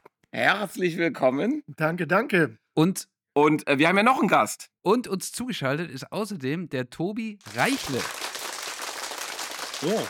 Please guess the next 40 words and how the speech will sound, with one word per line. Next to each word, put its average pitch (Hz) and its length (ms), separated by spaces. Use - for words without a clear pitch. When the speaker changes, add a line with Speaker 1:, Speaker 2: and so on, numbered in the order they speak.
Speaker 4:
hallo. 139 320
Grüß - 260
euch. 104 100
Speaker 1:
Tobi, 196 600
erstmal, 175 800
ich 113 100
weiß 156 160
nicht, 180 100
ob 151 60
man 139 120
das 113 80
sagen 196 200
darf, 135 140
aber 123 140
ich 120 60
sag's 151 120
trotzdem, 196 300
Glückwunsch. 123 520
Speaker 4:
<laughs> - 60
Ja, 131 140
danke. 160 340
Speaker 1:
Du 156 80
kannst 180 240
dir - 20
denken, 180 200
Speaker 3:
Ah. - 120
Speaker 1:
warum, 113 200
Speaker 4:
Danke, 196 240
Speaker 1:
ne? 123 60
Speaker 4:
danke, 185 260
danke. 196 260
Speaker 3:
Der 120 120
Tobi, 156 260
der 131 120
Tobi 165 260
ist 151 120
jetzt 151 180
hier 151 160
im 143 80
Club 165 220